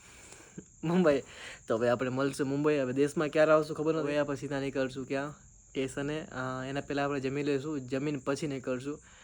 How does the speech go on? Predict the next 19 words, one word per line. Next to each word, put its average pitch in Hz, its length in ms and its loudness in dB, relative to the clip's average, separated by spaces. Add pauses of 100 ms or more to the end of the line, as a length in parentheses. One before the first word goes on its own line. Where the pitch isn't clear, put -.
(160)
અને 123 100 -8
હવે 123 240 0
પાછા 135 420 -2
દેશમાં 143 540 0
ક્યારે 185 260 2
આવશું 170 420 2
એનો 143 160 -2
ક્યાંય 151 440 -2 (180)
કાંઈ 156 260 0
ખ્યાલ 143 300 2
નથી. 160 360 -4 (420)
મારા 156 140 10
હિસાબે 196 360 10
આવશું 165 340 8
સીધા 175 240 6
વૈશાખ 156 320 6
મહિને, 139 340 2 (500)
કારણ 135 220 -8
કે 131 220 0